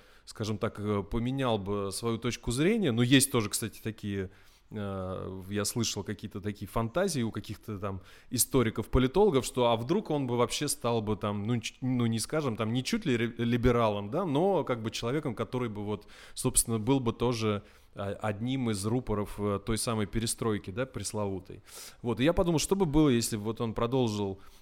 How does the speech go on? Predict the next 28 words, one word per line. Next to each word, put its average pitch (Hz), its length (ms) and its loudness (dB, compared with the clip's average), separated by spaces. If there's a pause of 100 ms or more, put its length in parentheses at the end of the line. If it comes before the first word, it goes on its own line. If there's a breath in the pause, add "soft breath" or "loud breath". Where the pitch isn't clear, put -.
э, 101 500 -4
как 107 160 -4
бы 101 80 -4
существовать, 131 760 0
и 120 80 -2
вдруг 127 260 2
бы 110 100 2
вообще 110 260 2
начал 120 280 0
писать 113 400 -2
электрофанк, 135 800 0
потому 117 200 2
что - 180 -2
еще, 131 300 2 (340 loud breath)
э, 104 840 0
ну, 120 160 -4
как 110 200 -2
бы 98 60 -10
вы 113 100 0
знаете, 120 360 0
да, 113 140 2
эту 107 200 0
историю, 143 380 0
что 107 380 -4
Глен 110 300 0
Миллер, 135 340 2
джазовый, 98 640 -2 (340 loud breath)
э, 95 560 -4